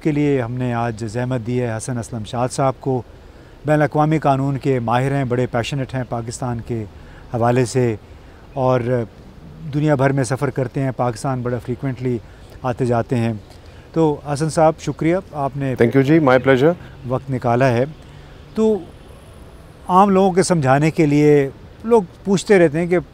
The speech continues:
Speaker 1: पाकिस्तान में क्या हो रहा है, पाकिस्तान की ये हालात क्यों हैं, तो आपकी नज़र में पाकिस्तान का बुनियादी मसला क्या है?
Speaker 2: जी, firstly, thank you very much इम्तियाज़ साहब। अ,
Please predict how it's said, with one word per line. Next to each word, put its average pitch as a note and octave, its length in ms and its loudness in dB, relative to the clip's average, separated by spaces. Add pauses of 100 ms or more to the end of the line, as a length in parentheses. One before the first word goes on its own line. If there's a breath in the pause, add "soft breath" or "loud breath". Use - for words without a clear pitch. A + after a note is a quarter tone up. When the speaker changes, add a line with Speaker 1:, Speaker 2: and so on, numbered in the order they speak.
(540 loud breath)
Speaker 1:
पाकिस्तान G3+ 400 -2
में G3+ 140 2
क्या F3+ 160 4
हो C#3+ 220 4
रहा B2 140 -4
है, G#2+ 300 -10
पाकिस्तान E3 420 -4
की D#3+ 160 -4
ये D#3 60 2
हालात C3 460 0
क्यों C3+ 220 -4
हैं, A#2 200 -8 (480 loud breath)
तो G#3 80 -2
आपकी G#3+ 500 0
नज़र F#3 320 4
में E3+ 460 -2 (220)
पाकिस्तान E3 600 -2
का E3+ 180 2
बुनियादी C#3+ 460 0
मसला C#3 340 -2
क्या A#2+ 180 -4
है? F2+ 260 -14 (560 loud breath)
Speaker 2:
जी, B2+ 260 2
firstly, D#3 360 0
thank E3 220 0
you G3+ 120 0
very F#3+ 160 0
much G3+ 120 -4
इम्तियाज़ C#3+ 340 -2
साहब। F#3 380 -2
अ, C#3+ 220 2